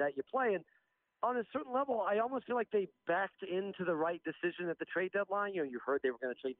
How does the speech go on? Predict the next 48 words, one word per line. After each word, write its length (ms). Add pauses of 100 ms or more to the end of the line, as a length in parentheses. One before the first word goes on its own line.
Syndergaard. 480 (320)
You 100
heard 140
that 100
Wheeler 360
was 140
on, 220 (220)
on 180
the 60
market. 400 (220)
To 80
me, 140
if 120
you're 160
the 240
Mets, 260 (300)
you 160
already 420
made 240
all 160
these 200 (100)
deals 260
in 140
the 80
offseason, 500 (300)
basically 400
saying, 160 (100)
"We're 140
trying 300
to 80
win 260
in 100
two 120
thousand 320
nineteen 340
and 160
two 60
thousand 260 (100)
twenty." 240 (560)
You 160
kinda, 540 (220)
what, 240
for 100
better 260
or 220
worse, 180 (220)
kinda 220
are 180